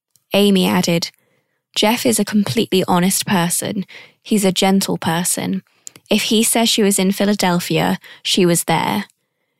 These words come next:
It makes me mad that there's any doubt at all about that." Despite the police's insistence that they had done everything they could, Jeffrey was frustrated by the police's search for his wife.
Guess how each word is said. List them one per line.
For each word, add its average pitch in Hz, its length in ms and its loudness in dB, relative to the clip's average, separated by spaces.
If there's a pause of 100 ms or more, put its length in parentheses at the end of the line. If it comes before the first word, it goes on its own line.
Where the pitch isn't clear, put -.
(100)
It 196 140 2
makes 208 260 2
me 208 80 2
mad 180 320 2
that 165 120 -2
there's 165 200 -2
any 175 240 0
doubt 151 300 -2
at - 180 -4
all 208 220 2
about 170 320 -4
that." - 400 -10 (1800)
Despite 214 440 0
the - 60 0
police's 254 460 0
insistence 190 720 -2
that - 140 -6
they - 100 0
had 185 100 0
done 175 160 2
everything 175 440 0
they 165 100 0
could, 175 360 -4 (680)
Jeffrey 226 340 2
was 226 180 0
frustrated 180 800 -2
by 180 140 -2
the 180 80 -2
police's 190 460 -2
search - 320 -2
for 190 100 -4
his 185 200 -2
wife. 190 460 -4